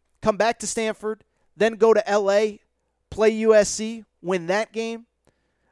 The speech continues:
Then last week you go to Nashville to play Vanderbilt. So three straight weeks, either a neutral site or true road game. This is their first home game,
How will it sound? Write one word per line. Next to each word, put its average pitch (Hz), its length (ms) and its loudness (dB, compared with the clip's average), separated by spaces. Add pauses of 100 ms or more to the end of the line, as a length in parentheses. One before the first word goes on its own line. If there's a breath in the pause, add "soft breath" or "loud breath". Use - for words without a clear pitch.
(140)
Then 233 260 0
last 254 300 0
week 226 180 -6
you 214 60 -6
go 226 160 4
to 202 100 4
Nashville 190 720 -2
to 202 100 -12
play 208 240 0
Vanderbilt. 175 680 -2
So 196 160 -4
three 302 300 -8
straight 262 380 -8
weeks, 208 460 -12 (840)
either 220 280 0
a 190 40 -4
neutral 262 320 -6
site 233 320 0
or 202 120 -2
true 254 260 -10
road 214 260 0
game. 170 160 -6
This 196 120 -8
is 262 60 -10
their 247 140 0
first 240 280 -6
home 254 220 -6
game, 151 300 -8